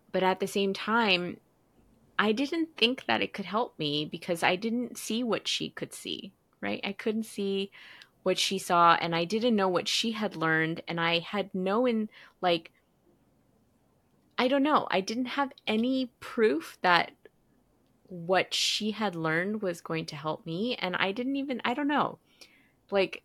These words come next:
you can see that I'm, like, struggling with this because I still haven't really unpacked it, but I just didn't have that foresight to even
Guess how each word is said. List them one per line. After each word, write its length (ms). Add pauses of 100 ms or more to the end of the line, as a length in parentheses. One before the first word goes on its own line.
you 140
can 180
see 300
that 180
I'm, 180
like, 160
struggling 500
with 160
this 240
because 500
I 100
still 340
haven't 320
really 260
unpacked 600
it, 160 (100)
but 200 (1500)
I 160
just 340
didn't 280
have 440
that 240 (120)
foresight 760
to 280
even 520